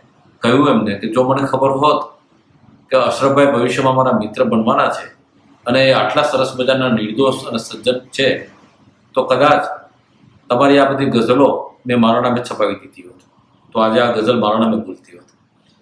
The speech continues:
અને શરદ ઠાકર લેખક ન હોત પણ શાયર હોત. મિત્રો, અનેક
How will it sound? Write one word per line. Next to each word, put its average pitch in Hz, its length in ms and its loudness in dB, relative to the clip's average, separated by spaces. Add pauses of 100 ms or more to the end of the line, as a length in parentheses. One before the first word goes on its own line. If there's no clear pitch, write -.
(200)
અને 107 120 -6
શરદ 113 340 -2
ઠાકર 117 300 0 (760)
લેખક 107 320 -4
ન 117 100 0
હોત 107 300 -2 (200)
પણ 110 120 -8
શાયર 92 340 -6
હોત. - 220 -20 (1200)
મિત્રો, 117 260 0 (1160)
અનેક 208 400 2